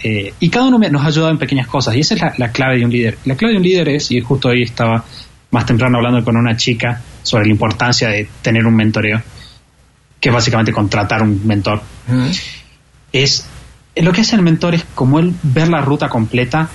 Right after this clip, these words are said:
Speaker 1: y darte perspectiva todo el tiempo, y ahorrarte mucho tiempo. Entonces, por ejemplo, eh, en momentos en los cuales nosotros por ahí estábamos trabados con solo vender productos digitales, vino un, un mentor y nos dijo, "¿Sabes qué es lo mejor que puedes hacer? Empezar vendiendo servicios.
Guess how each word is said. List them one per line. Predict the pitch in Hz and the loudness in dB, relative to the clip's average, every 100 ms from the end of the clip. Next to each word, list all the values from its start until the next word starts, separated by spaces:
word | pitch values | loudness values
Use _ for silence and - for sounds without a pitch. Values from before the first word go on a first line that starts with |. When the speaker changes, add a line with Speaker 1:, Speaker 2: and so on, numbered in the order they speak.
| - | -4
Speaker 1:
y | 127 | -2
darte | 123 123 | 0 -2
perspectiva | 120 110 - 110 117 104 - - | -2 -4 -4 -4 -4 -6 -8 -4
todo | 135 | -2
el | 113 | 0
tiempo, | 123 104 92 | 0 -2 -2
y | 135 | 0
ahorrarte | 135 165 170 151 - - | 0 0 0 -2 -4 2
mucho | 151 160 156 117 | 4 4 2 -2
tiempo. | 120 101 - | -2 -4 -2
Entonces, | 131 156 156 - - - - - | 0 2 0 -4 -16 -20 -16 -4
por | 135 | -2
ejemplo, | 127 147 120 107 98 - | 0 0 0 0 -4 -6
eh, | 127 113 117 | -6 -4 0
en | 135 | 2
momentos | 139 147 170 170 - | 4 4 4 2 0
en | 127 | 0
los | 113 | 0
cuales | - 135 131 120 | -2 0 0 0
nosotros | 117 107 123 127 | 0 0 -2 -4
por | 131 123 | -2 -2
ahí | |
estábamos | 113 131 123 113 | 0 0 0 0
trabados | 123 120 123 123 | -2 0 -2 -4
con | - 120 110 107 110 - - | -4 -2 0 0 0 -4 -12
solo | - 143 131 | -2 0 2
vender | 123 131 127 | 2 0 0
productos | 123 120 117 | 0 0 0
digitales, | 110 110 131 135 135 | 0 -2 0 0 0
vino | - 123 131 | 0 2 4
un, | 123 127 | 2 2
un | 127 | 2
mentor | 123 113 131 123 | 4 2 0 2
y | |
nos | 113 | 2
dijo, | 113 | 0
"¿Sabes | 123 147 | -2 -2
qué | 143 | 0
es | |
lo | |
mejor | 120 120 | 0 0
que | 120 | 0
puedes | 117 - | 0 0
hacer? | - 151 - - - - | 0 -2 -4 -18 -18 -4
Empezar | - 107 139 120 | 2 2 2 2
vendiendo | 120 123 117 | 2 2 2
servicios. | 117 113 110 - | 0 0 0 -4